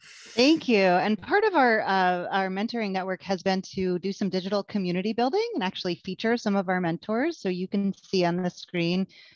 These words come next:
um, several of our digital, we call them our digital leadership circle, hosted a happy hour on Twitter, and it was really fun. And how does that work, you wonder? You literally sit with whatever device you're using and grab a drink and then tweet with us.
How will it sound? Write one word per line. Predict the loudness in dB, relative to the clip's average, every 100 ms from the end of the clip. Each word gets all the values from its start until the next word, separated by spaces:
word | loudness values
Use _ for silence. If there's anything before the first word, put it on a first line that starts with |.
| -4
um, | 0 0 0
several | -2 2 2
of | 2
our | 2 0
digital, | -2 -4 -2 -2 -4 -4
we | -4
call | 0 2
them | 2 0
our | -2 -2
digital | -2 -2 -2 -2
leadership | -2 -2 -2 -6 -6
circle, | -8 -2 0 0 -2 -16 -20 0
hosted | 0 2 2
a | 2
happy | 2 0 4
hour | 4 4 2
on | 0 0 -2 -4
Twitter, | -2 -2 0 0 -2 -4
and | -4 -4
it | -6
was | -4
really | -4 -2
fun. | -2 0 0
And | -2 0
how | 0
does | 0 0
that | 0
work, | 0 -2 -2
you | -2
wonder? | 0 0 -2
You | -2 -4 -4
literally | -2 -2 -4 -6
sit | -2 0 0
with | -2
whatever | -2 -2 -2 -2
device | -2 -2 -4 -4
you're | -6
using | -2 -2 0 -2 -2
and | -4 -4
grab | -2 -4
a | -4
drink | 2 4 4 2
and | 0 2
then | 0
tweet | -2 -6 -2
with | -2 -2
us. | 0 -2 -2